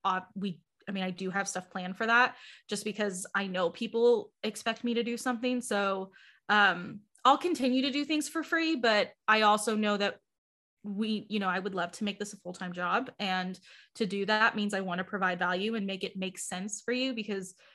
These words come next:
if there's someone who's really stingy with their money, it's me. So I'll be the first person to tell you if I won't pay five dollars for myself. Like, um, so that was, that was a big deal with the Patreon for me.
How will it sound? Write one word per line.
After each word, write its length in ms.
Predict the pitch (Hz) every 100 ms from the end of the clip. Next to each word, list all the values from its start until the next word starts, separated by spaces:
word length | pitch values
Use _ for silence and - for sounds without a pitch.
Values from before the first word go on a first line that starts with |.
| _ _ _ -
if 80 | 196
there's 240 | 214 214
someone 260 | 214 208 226
who's 140 | 214
really 160 | 208 202
stingy 420 | - 196 190 208
with 140 | 208
their 80 | 190
money, 280 | 185 180 226
it's 200 | 185 -
me. 340 | 180 180 254
So 300 | 294 214 202 196
I'll 140 | 196
be 140 | 226
the 60 | 233
first 260 | 240 214 -
person 200 | 214 190
to 60 |
tell 100 | 202
you 40 | 190
if 80 | 190
I 60 |
won't 240 | 185 190 -
pay 240 | - 196
five 260 | 190 180 185
dollars 220 | 175 180
for 120 | 180
myself. 540 | 175 170 - - - -
Like, 260 | 185 180 - _ - _ _ _ _ 202
um, 480 | 196 175 185 160 208
so 160 | - 208
that 160 | 185
was, 240 | 190 180 -
that 120 | 190
was 120 | 185
a 40 | 190
big 160 | 180
deal 140 | 180 135
with 80 |
the 80 | -
Patreon 480 | 185 - 120 95 -
for 80 | 135
me. 220 | - -